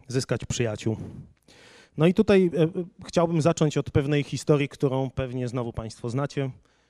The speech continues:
czyli od Małego Księcia i Lisa. I powiem, że wam, że jak, e, przygotowywałem się do tego wykładu i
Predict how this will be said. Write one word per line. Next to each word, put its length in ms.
czyli 180
od 120
Małego 400
Księcia 640
i 60
Lisa. 280
I 60
powiem, 280
że 120
wam, 260
że 140
jak, 180
e, 140
przygotowywałem 600
się 120
do 80
tego 200
wykładu 440
i 100